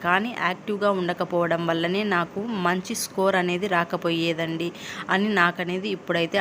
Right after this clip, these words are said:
అర్థమవుతుందండి. నేనైతే ఈ వీడియో ద్వారా చెప్పేది ఏమిటంటే, ప్రతి పేరెంట్ అనేది పిల్లలకనేది ఒక మంచి పోషకాహారాన్ని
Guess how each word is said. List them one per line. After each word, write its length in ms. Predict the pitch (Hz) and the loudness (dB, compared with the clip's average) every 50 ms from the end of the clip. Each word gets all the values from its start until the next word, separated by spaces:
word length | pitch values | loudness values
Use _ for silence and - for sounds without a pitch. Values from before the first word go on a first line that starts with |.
| 175 | 2
అర్థమవుతుందండి. 960 | 165 165 - 175 175 175 170 165 160 - - 170 170 165 160 160 156 160 165 - - - - - - - - - - - - - - - - 220 208 208 | 2 0 -2 -2 0 0 0 -2 -2 -4 -6 -4 -4 -2 -2 -4 -4 -6 -8 -8 -10 -16 -20 -20 -20 -16 -16 -16 -16 -16 -16 -18 -16 -6 0 4 6 8
నేనైతే 520 | 208 214 214 214 202 196 196 196 - 240 247 233 202 202 | 8 10 10 8 8 6 6 6 6 6 6 6 2 0
ఈ 40 | 208 202 180 202 | 0 2 2 2
వీడియో 280 | 202 196 208 220 226 214 196 196 | 2 4 4 4 2 2 4 6
ద్వారా 260 | 202 190 190 208 202 - 196 | 6 6 6 6 2 2 0
చెప్పేది 420 | 180 180 - - 190 185 185 185 180 175 | -2 0 2 4 4 4 6 4 4 4
ఏమిటంటే, 540 | 180 175 175 180 170 170 175 170 180 175 196 247 269 - - - - - - - - - - - - - - - - - - - - - - - - - - - - - - | 2 2 0 0 0 0 0 0 0 0 0 0 -4 -10 -14 -18 -18 -18 -18 -18 -18 -18 -18 -18 -18 -20 -20 -20 -20 -20 -20 -20 -18 -20 -18 -18 -20 -20 -18 -20 -6 2 4
ప్రతి 260 | 208 202 202 - 220 - - | 4 4 4 2 -4 0 4
పేరెంట్ 440 | 208 196 202 208 208 214 220 214 208 202 185 | 4 6 6 6 4 2 2 2 2 2 2
అనేది 360 | 180 185 175 175 175 175 208 233 240 - - - - | 2 2 0 0 0 0 -2 -2 -4 -6 -12 -8 -2
పిల్లలకనేది 840 | 214 202 196 208 214 214 220 214 208 - 196 185 185 180 180 180 226 220 190 | 0 2 4 4 6 6 6 4 4 2 0 0 2 0 2 0 0 0 0
ఒక 140 | 180 - 190 185 180 180 | -2 0 -2 -2 0 0
మంచి 360 | 175 180 185 196 190 - 233 226 - - | 0 0 0 -2 -4 -4 -6 -6 -6 -4
పోషకాహారాన్ని 1120 | 190 190 190 185 - 202 190 190 - 190 196 196 180 196 190 185 185 185 180 180 180 180 | 0 0 0 0 0 -2 -2 0 2 2 2 2 2 2 2 2 2 2 0 0 0 0